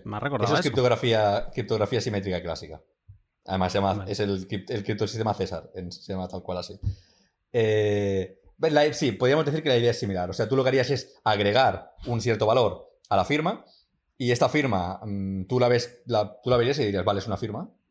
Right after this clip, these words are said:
Speaker 2: pero no sabrías que realmente se le ha añadido este punto. ¿Vale?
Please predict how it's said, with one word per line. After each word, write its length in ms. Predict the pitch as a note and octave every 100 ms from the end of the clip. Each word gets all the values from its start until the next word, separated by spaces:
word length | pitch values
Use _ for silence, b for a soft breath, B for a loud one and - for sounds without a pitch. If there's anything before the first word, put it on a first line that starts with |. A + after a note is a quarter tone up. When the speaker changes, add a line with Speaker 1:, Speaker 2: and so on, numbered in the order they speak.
| -
Speaker 2:
pero 180 | A2 G#2
no 80 | G#2+
sabrías 320 | G#2+ A2 A#2
que 100 | G#2
realmente 320 | F#2+ G2 -
se 100 | G2+
le 60 | F#2
ha 20 |
añadido 260 | F2+ F#2 F#2+
este 160 | F#2
punto. 360 | E2+ E2+ D#2+ - _ _ _ _ _ _ _ _ _ _ _ -
¿Vale? 240 | F#2 -